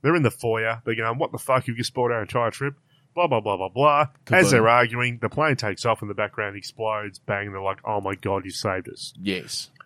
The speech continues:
Speaker 1: But then fate then decides to then rectify the error
Speaker 2: Yes.
Speaker 1: and takes them out one by one in the order of how they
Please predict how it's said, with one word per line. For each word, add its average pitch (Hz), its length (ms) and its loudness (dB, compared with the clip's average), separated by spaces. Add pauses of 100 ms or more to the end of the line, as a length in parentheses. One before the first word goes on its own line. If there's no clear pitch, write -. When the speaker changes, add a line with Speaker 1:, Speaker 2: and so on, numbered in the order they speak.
Speaker 1:
But 117 160 -2
then 98 220 -4
fate - 640 2 (760)
then 110 160 0
decides 101 460 -2
to 101 60 -12
then 104 300 -6 (500)
rectify 107 640 2
the 98 140 0
error 196 280 6 (100)
Speaker 2:
Yes. 110 400 2
Speaker 1:
and 107 140 -2
takes - 360 -2
them 104 100 -6
out 104 200 -4
one 107 260 -4
by 101 140 0
one 104 260 -2
in 104 120 -4
the 101 140 -4
order 117 360 2
of 101 100 -2
how 107 200 -2
they 101 160 -6